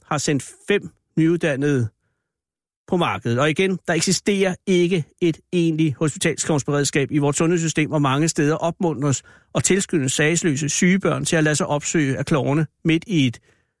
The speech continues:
i øvrigt aktivt behandlingsforløb, og det samtidig med, at der er dokumenteret syge børn, som er blevet forklovnet af oplevelsen. Og det hele begyndte ikke engang for femten år siden, den enogtyvende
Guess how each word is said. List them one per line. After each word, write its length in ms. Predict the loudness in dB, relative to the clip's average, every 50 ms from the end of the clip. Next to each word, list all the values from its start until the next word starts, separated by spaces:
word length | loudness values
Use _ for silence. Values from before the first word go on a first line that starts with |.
| _ _ _ 0
i 80 | 0
øvrigt 220 | 2 2 0 -2 -2
aktivt 360 | -4 -4 -4 -4 -2 -4 -2 0
behandlingsforløb, 640 | 0 0 0 0 -2 -2 -2 0 0 0 0 -2 -2
og 200 | -2 0 0 0 0 -2 _ _ _ _ _ _ _ _ _
det 180 | 0 0 0 0 -2 _ _ _ _ _ _ -6
samtidig 380 | -4 -4 -2 -2 0 0 2
med, 200 | 2 2 0 0 -2 -4
at 140 | -8 -8 -4
der 180 | -2 -2 -2 -2
er 160 | -2 -2 -2 -2 -4 -6 -6
dokumenteret 440 | -4 -2 0 -2 0 0 0 0 0
syge 280 | 0 0 2 2 2 2
børn, 220 | 0 -2 -4 -4
som 160 | -2 -2 0
er 60 | 0
blevet 240 | 0 0 -2 -2 -2
forklovnet 580 | -2 -4 -2 -2 -2 -2 -2 -2 -2 0 0 0 -2 _ _ _ _ _ _ _ _ _ _ _ _ _ _ -2
af 60 | 0 0
oplevelsen. 520 | 0 -2 -2 -2 -2 -4 -6 -6 -6 -8 -8 _ _ _ _ _ _ _ _ _ _ _ _ _ _ _ _ 0
Og 40 | 2
det 40 | 2 2
hele 100 | 2 0
begyndte 300 | 0 -2 -2 -2 0 -2
ikke 160 | -2 -2 -2 _
engang 400 | -2 0 2 2 0 0 -2 -2
for 60 | -2
femten 260 | -2 -2 0 0 0
år 100 | -2 0
siden, 360 | 0 0 0 2 2 0 0 -2 -2
den 120 | -2 0
enogtyvende 500 | 0 0 -2 -2 -2 0 0 2 0 0